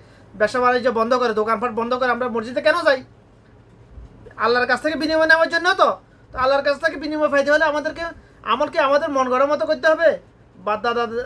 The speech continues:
নিয়ম অনুযায়ী দা-, শিখানো নিয়ম অনুযায়ী করতে হবে না, রাসূল সাল্লাল্লাহু আলাইহি ওয়াসাল্লামের শিখানো নিয়ম অনুযায়ী করতে হবে। যদি আমার নিয়ত হয় এক বিনিময়ে আমি নামাজ পড়তে, পড়ে,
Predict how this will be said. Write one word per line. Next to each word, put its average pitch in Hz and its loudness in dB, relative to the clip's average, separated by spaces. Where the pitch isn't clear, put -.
নিয়ম 247 0
অনুযায়ী 262 0
দা-, 262 -6
শিখানো 269 0
নিয়ম 294 2
অনুযায়ী 269 0
করতে 262 0
হবে 320 4
না, 285 2
রাসূল 240 0
সাল্লাল্লাহু 403 4
আলাইহি 392 -2
ওয়াসাল্লামের 339 -2
শিখানো 285 0
নিয়ম 262 -4
অনুযায়ী 226 -4
করতে 214 -8
হবে। 208 -8
যদি 294 2
আমার 359 4
নিয়ত 330 4
হয় 349 6
এক 285 -2
বিনিময়ে 277 0
আমি 247 -4
নামাজ 277 2
পড়তে, 285 -6
পড়ে, 294 4